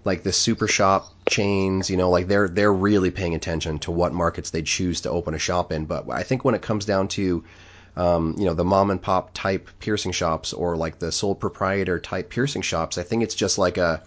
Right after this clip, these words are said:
"Oh yeah, you know, I, I like living here. I'm gonna open a shop. I'm gonna pick the, the first open storefront that I can find." But, you know, like, figuring out what kind of market is there,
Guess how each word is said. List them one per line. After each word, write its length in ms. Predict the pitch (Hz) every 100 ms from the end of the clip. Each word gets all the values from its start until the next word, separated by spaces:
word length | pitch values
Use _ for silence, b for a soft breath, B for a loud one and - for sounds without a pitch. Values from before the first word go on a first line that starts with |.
| b - -
"Oh 80 |
yeah, 260 | 151 117 101
you 80 | 107
know, 140 | 98 95
I, 100 | 95
I 140 | 95
like 200 | 95 92
living 240 | 101 87
here. 180 | 90 87
I'm 100 | 82
gonna 140 | 85 -
open 240 | 80 82
a 40 |
shop. 400 | 80 80 80 78 b b b -
I'm 100 | 85
gonna 140 | 80
pick 240 | - 82
the, 200 | 80 82
the 160 | 71 80
first 340 | - 85 80 -
open 300 | 85 82 80
storefront 500 | - 82 78 82 78
that 80 | 76
I 60 |
can 140 | 76 78
find." 420 | 95 92 80 82 b b b b b
But, 200 | - 92
you 100 | 98
know, 340 | 98 87 85 - - _ - - - _ _ _ -
like, 240 | 78 92 - -
figuring 460 | - 151 156 170 143
out 260 | 131 131 - _ -
what 180 | 113
kind 140 | - 139
of 60 |
market 460 | 120 113 117 113 110
is 260 | 104 98 87
there, 380 | 87 82 80